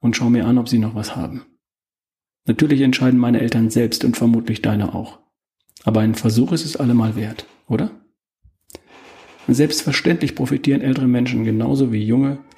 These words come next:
von Vitaminen und Eiweiß. Und da gibt es auch keine Wechselwirkungen mit Medikamenten, die sie vielleicht nehmen.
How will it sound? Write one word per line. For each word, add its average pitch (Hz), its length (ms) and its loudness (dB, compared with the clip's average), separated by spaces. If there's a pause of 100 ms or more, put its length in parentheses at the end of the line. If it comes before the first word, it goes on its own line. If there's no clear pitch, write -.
(220)
von 110 200 -2
Vitaminen 117 520 2
und 117 180 -4
Eiweiß. 107 600 -10 (280)
Und 127 140 2
da 127 60 2
gibt 131 180 0
es 127 100 -2
auch - 140 -6
keine 123 300 2
Wechselwirkungen 110 680 -2
mit 104 140 -2
Medikamenten, 110 880 0
die 110 100 2
sie 104 120 2
vielleicht 104 300 -6
nehmen. 107 400 -6